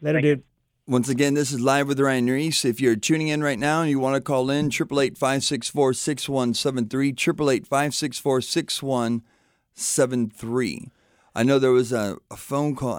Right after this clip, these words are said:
Speaker 3: th-, it might be the one coming through again right now, but she was talking about,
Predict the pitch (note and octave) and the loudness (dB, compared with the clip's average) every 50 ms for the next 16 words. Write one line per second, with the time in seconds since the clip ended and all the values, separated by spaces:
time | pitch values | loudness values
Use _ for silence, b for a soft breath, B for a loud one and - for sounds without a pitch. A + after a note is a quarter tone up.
0 | G2 A2+ A#2 A2+ - - D#2+ - C#3 C#3+ C#3 B2 C3 A#2+ A#2+ A#2+ A#2+ A#2 A2 - | -4 -2 -2 -2 -4 -4 -4 -4 -4 -2 -2 -2 -2 -2 0 0 0 -2 -2 -2
1 | B2+ B2+ B2+ A2+ G#2+ - - A2+ G#2+ G#2 G2+ G2 G#2+ A2 A2 A2 G#2+ G2+ F#2 G#2 | -2 -2 -2 -2 -2 -2 -2 -2 0 0 -2 -2 -2 0 0 0 0 -2 -2 -2
2 | G#2 G#2 G2 G#2 G2+ - - A2+ G2+ - B2 A2+ A2+ G#2+ A#2+ G#2+ G2+ G2 G#2 G#2+ | -4 -2 -2 -4 -4 -4 -6 -6 -6 -6 -6 -6 -6 -6 -6 -6 -6 -6 -6 -6
3 | G2+ G2 G2+ - | -6 -8 -10 -12